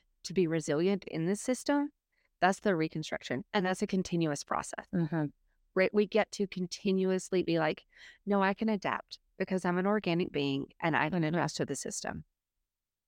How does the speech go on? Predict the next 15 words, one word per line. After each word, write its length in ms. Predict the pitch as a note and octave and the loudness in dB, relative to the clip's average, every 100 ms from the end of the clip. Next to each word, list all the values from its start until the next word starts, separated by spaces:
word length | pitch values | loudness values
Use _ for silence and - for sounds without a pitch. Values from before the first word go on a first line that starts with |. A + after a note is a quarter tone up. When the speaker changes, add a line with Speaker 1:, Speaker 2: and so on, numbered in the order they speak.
| _ | _
Speaker 2:
Right. 260 | D#3+ C#3 - - _ _ - | 0 0 -2 -10 _ _ -4
Speaker 1:
Without 400 | F#3+ F#3 F3 F3 | 2 4 4 4
it, 320 | E3+ - - _ _ _ _ - | 2 -2 -8 _ _ _ _ -2
right? 160 | F3 | 0
Like, 160 | - F#3 | 0 -4
it's 180 | - F#3 | -4 -2
that 220 | F#3+ - | 0 -2
flex 380 | - F#3+ D#3+ - | 0 0 0 -2
and 200 | F3 E3+ | -4 -2
flow, 400 | D#3+ C3+ G#2+ F3+ - - | 0 0 -2 -8 -14 -6
Speaker 2:
Mm-hmm. 140 | F3 D#3+ | -2 2
Speaker 1:
right? 240 | D#3+ D#3 | 2 2
Like, 220 | E3 D#3 _ _ _ _ _ _ | -2 -4 _ _ _ _ _ _
I 380 | - F#3+ F#3 G3 F#3+ | 2 4 4 2 -2
can 760 | - F#3+ F3 E3+ D#3+ D#3+ D#3+ | -4 -2 0 0 0 -2 -6